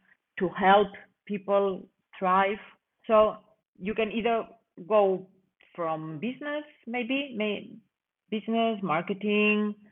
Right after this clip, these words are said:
or maybe from the, uh, more psychology or human resources part,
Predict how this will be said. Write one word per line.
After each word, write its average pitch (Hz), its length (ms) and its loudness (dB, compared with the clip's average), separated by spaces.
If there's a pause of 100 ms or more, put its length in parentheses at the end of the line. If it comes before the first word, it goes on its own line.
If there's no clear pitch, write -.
(380)
or 208 140 8
maybe 190 440 0
from 185 240 -4
the, 170 220 -2
uh, 160 120 2
more 165 400 -2 (640)
psychology 165 1000 -4
or 151 460 -4 (100)
human 165 280 -6
resources 151 840 -4 (380)
part, - 280 -8